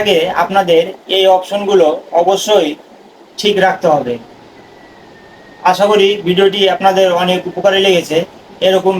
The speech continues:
ভিডিও পেতে আপনারা এখনও যারা চ্যানেলটি সাবস্ক্রাইব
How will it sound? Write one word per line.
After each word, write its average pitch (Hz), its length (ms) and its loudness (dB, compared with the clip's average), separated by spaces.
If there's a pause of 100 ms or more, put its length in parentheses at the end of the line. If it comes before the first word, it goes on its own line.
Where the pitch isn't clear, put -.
ভিডিও 185 260 2
পেতে 170 220 0 (260)
আপনারা 180 300 -2 (280)
এখনও 175 300 -6
যারা 185 160 2 (480)
চ্যানেলটি 180 420 0
সাবস্ক্রাইব 170 440 -2